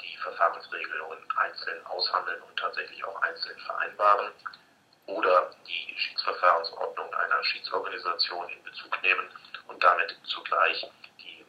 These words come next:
Hilfestellung in der Administrierung des Verfahrens durch die benannte Schiedsorganisation in Anspruch nehmen. In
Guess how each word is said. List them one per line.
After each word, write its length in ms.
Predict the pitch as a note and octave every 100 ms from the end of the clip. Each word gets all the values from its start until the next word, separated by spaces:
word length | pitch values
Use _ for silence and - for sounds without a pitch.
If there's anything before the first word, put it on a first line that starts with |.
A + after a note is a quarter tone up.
| -
Hilfestellung 640 | - - - - F2 E2+
in 100 | -
der 160 | - -
Administrierung 680 | - - - - - G2+ F#2
des 140 | F2
Verfahrens 520 | - - F2+ E2+ - -
durch 180 | - -
die 180 | - - _ -
benannte 340 | - - -
Schiedsorganisation 1040 | - - - G2 - D#2 D#2 - - - - _ -
in 140 | F#2+
Anspruch 400 | F#2 - - - -
nehmen. 180 | - _ _ _ _ _ _ _ _ _ - - - - _ _ _ _ _ _ _ _ _ _
In 300 | - - F#2